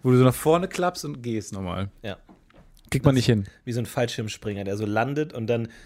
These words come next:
Speaker 2: schon bevor er auf dem Boden ankommt, diese Laufbewegung
Speaker 1: Laufbewegung macht, ja.
Speaker 2: <laughs> Wie so ein Hund, den man in die Luft hebt
Speaker 1: Ja.
Speaker 2: und der dann denkt, der
Speaker 1: Strampelt.
Speaker 2: kann durch die Luft laufen. Der Trottel.
Speaker 1: Trottel.
Speaker 2: Wie fucking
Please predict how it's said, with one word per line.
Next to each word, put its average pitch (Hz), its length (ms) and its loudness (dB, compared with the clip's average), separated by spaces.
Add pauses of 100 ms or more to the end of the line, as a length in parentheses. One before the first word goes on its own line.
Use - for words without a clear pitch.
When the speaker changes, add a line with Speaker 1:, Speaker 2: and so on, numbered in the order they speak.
Speaker 2:
schon 127 220 -2
bevor 135 400 2
er 143 120 2
auf 127 100 -2
dem 127 100 -6
Boden 135 240 0
ankommt, 135 420 -4
diese 113 140 -2
Laufbewegung 113 580 -2
Speaker 1:
Laufbewegung 131 720 6
macht, 113 320 0
ja. 127 280 6 (300)
Speaker 2:
<laughs> - 320 -10
Wie 180 120 4
so 185 140 2
ein 156 120 2
Hund, 170 280 2
den 139 120 4
man 127 140 0 (100)
in 131 80 -8
die 123 80 -2
Luft 147 300 -4
hebt 226 280 -8
Speaker 1:
Ja. 160 140 0 (160)
Speaker 2:
und 139 160 -4
der 135 80 4
dann 135 160 2
denkt, 139 240 2
der 131 60 0
Speaker 1:
Strampelt. 160 240 6
Speaker 2:
kann 113 160 8
durch 120 100 -4
die 135 80 0
Luft 160 160 -4
laufen. 120 380 -2
Der 90 180 -8
Trottel. 156 640 4
Speaker 1:
Trottel. 156 500 4
Speaker 2:
Wie 180 120 0
fucking - 600 -2